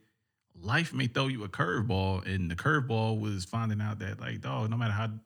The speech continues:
dope you think you are at what you do day in and day out, you know, it may not be in the cards. So,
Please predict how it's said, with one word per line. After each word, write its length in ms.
dope 260
you 100
think 280
you 140
are 260
at 100
what 220
you 100
do 240
day 220
in 80
and 140
day 200
out, 280
you 120
know, 160
it 140
may 300
not 240
be 140
in 60
the 80
cards. 460
So, 380